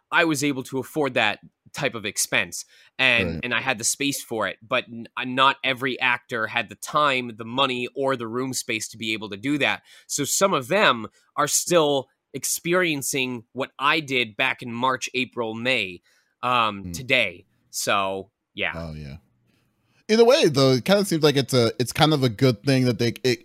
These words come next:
Speaker 2: not, I'm not saying the pandemic is good, but I was saying it's like, it kind of forced you to kinda do something, uh, w-, uh, with the, uh, uh, with the, with the la-, with your setup to kinda make it sound more, you know,
Speaker 1: Right.
Speaker 2: padded and stuff.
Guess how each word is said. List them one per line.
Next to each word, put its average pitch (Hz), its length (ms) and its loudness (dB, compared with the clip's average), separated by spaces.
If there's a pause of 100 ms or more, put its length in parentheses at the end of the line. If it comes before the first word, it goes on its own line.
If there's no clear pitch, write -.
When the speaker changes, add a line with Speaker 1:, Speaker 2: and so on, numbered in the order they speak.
Speaker 2:
not, 143 200 4
I'm 139 60 2
not 135 140 4
saying 123 120 0
the 107 80 -2
pandemic 117 520 0
is 90 120 -10
good, 90 260 -4
but 107 100 -4
I 107 140 0
was 113 180 -2
saying 135 180 2
it's 113 120 -2
like, 117 220 0 (260)
it 120 80 -4
kind 160 240 6
of 139 140 2
forced 170 420 4
you 135 140 4
to 113 80 0
kinda 131 380 4
do 127 500 4
something, 117 680 2
uh, 117 200 4
w-, 110 260 2
uh, 107 340 2
with 110 180 0
the, 110 180 2
uh, 104 340 0
uh, 104 380 2
with 120 180 0
the, 107 100 0
with 104 200 -2
the 104 80 -4
la-, 104 200 -2
with 113 200 -2
your 110 60 -6
setup 123 400 0
to - 100 -14
kinda 104 200 -2
make 101 200 -2
it 98 80 -8
sound 101 220 -2
more, 95 420 -2 (340)
you 104 80 -2
know, 107 120 0
Speaker 1:
Right. 98 200 -2
Speaker 2:
padded 110 380 0
and 101 160 -6
stuff. 104 180 -4